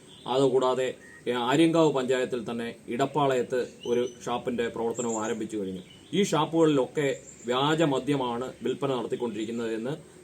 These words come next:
നിരവധിയായ പരാതികൾ ഞങ്ങൾക്ക് ലഭിച്ചുകൊണ്ടിരിക്കുകയാണ്. ഇത്, ആ, ഉന്നത ഉദ്യോഗസ്ഥർ, അതോടൊപ്പം എക്സൈസ് ഡിപ്പാർട്ട്മെന്റ്, അതുപോലെ ഫുഡ് ആൻഡ് സേഫ്റ്റി ഡിപ്പാർട്ട്മെന്റ് ഇവിടെയൊക്കെ വിതരണം ചെയ്യുന്ന ഫുഡുകളെക്കുറിച്ച് വ്യാപകമായ,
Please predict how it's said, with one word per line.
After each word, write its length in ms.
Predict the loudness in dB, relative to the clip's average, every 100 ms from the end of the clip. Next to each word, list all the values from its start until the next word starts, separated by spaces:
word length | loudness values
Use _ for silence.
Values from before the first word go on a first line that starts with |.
| 4
നിരവധിയായ 460 | 8 10 8 6
പരാതികൾ 500 | 2 2 2 4 2
ഞങ്ങൾക്ക് 380 | 0 -4 -4 -4
ലഭിച്ചുകൊണ്ടിരിക്കുകയാണ്. 720 | -4 -4 -2 -2 -4 -6 -10 -12 -20 -20 0
ഇത്, 300 | 4 6 4 -4 -12
ആ, 160 | -4 0
ഉന്നത 400 | 2 4 4 4 4 0 -4 -2
ഉദ്യോഗസ്ഥർ, 540 | 2 2 2 -2 -4 -6 -20 -14 0
അതോടൊപ്പം 320 | 2 2 2
എക്സൈസ് 460 | 2 2 0 2 0
ഡിപ്പാർട്ട്മെന്റ്, 680 | 0 0 0 0 0 -2 -6 -16 -20 -6
അതുപോലെ 340 | 2 4 4
ഫുഡ് 260 | 2 0 2
ആൻഡ് 160 | 2 4
സേഫ്റ്റി 380 | 2 2 2
ഡിപ്പാർട്ട്മെന്റ് 460 | 2 2 0 2 4
ഇവിടെയൊക്കെ 280 | 4 4 2
വിതരണം 340 | 2 2 0
ചെയ്യുന്ന 260 | 2 2 0
ഫുഡുകളെക്കുറിച്ച് 760 | -2 2 4 4 4 0 0
വ്യാപകമായ, 640 | 0 2 2 2 2 2